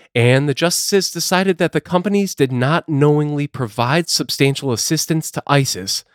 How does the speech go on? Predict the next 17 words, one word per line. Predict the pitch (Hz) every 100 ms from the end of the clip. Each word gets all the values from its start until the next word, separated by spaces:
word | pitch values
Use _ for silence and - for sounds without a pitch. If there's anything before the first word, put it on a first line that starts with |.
| _ _
so | -
there | 117 113
was | 107 127 127
no | 131 123
claim. | - - 113 87 71 _ _ _ - _ _ -
And, | 131 139 139 139 -
you | 143
know, | 139 135 - 123 120
with | 135 -
platforms | - 170 196 208 175 -
like | 151 117
YouTube, | 127 240 - 117 110 131
which | 113
is | 107 -
owned | 117 151
by | 165
Google, | 175 127 110 104 113